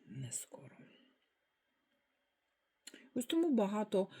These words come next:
астрологів говорять про те, що вони бачать закінчення десь в тридцятому році, бо будуть скубати цю Україну з усіх сторони, сторін. А гинутимуть же ж наші люди.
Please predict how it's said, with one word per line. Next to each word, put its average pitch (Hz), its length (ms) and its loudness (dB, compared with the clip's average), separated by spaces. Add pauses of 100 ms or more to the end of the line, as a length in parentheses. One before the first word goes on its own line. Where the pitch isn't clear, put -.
(200)
астрологів 180 680 2
говорять 165 380 2
про 165 120 -2
те, 214 160 0
що 175 160 -4
вони 151 200 0
бачать 160 380 -2
закінчення 151 520 -2
десь 139 160 -2
в - 40 -10
тридцятому 143 520 -6
році, 139 260 -8
бо 165 260 -2
будуть 214 320 -10
скубати 165 440 -8
цю 165 200 -6
Україну 170 360 -4
з 160 60 -6
усіх 156 300 -8
сторони, 165 460 -6
сторін. 139 440 -4 (680)
А 147 380 -4 (100)
гинутимуть 147 680 -2
же - 140 -4
ж 131 140 -4
наші 147 300 -6
люди. 147 380 -10